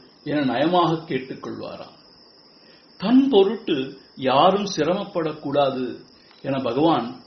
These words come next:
எப்பொழுதும் கவனமாக இருப்பார். உணவு கூடத்தில் பகவானும் எல்லோரைப் போல கீழ் அமர்ந்துதான் உணவருந்துவார். எல்லோருக்கும் என்ன பரிமாறுகிறார்களோ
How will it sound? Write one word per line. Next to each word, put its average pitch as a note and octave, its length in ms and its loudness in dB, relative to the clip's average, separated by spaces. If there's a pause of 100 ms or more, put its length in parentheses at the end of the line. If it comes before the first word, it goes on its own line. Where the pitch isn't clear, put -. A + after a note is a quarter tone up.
எப்பொழுதும் F3+ 600 -4
கவனமாக D3 600 -4
இருப்பார். - 500 -12 (1400)
உணவு C4+ 420 6
கூடத்தில் F3+ 680 -4 (500)
பகவானும் A#3 600 4
எல்லோரைப் A#3+ 600 2
போல F3+ 400 -2 (320)
கீழ் C4 300 0
அமர்ந்துதான் F#3 480 2
உணவருந்துவார். C#3 640 -4 (1600)
எல்லோருக்கும் G#3 760 4
என்ன E3+ 320 0
பரிமாறுகிறார்களோ F3+ 1200 -2